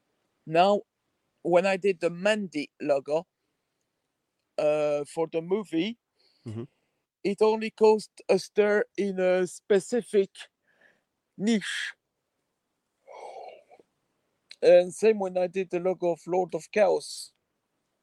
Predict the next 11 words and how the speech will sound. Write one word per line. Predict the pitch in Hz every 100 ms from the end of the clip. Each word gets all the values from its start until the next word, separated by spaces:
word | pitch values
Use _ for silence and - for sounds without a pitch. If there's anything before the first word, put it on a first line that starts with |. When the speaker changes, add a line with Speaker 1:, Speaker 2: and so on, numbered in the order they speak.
| _ - - - - _ _ _ _ _ _
Speaker 1:
Um, | 180 175 175 180 175 175 _ _
that's, | 165 180 208 208 - - - - - - - -
that | 156 190 -
the | 196
movie, | 214 196 165 165 202 _ _ _ _ _ _ _ _
uh, | 160 156 156
with | 160 165 - - - - _ -
Jonas | - 208 196 170 _
Åkerlund, | 196 - 160 147 180 262 - _ _ _ _ -
Speaker 2:
Mm-hmm. | 104 120 _ _ _ _ _ _ _ _ _ _ 160
Speaker 1:
um, | 170 165 165 165 165 165 156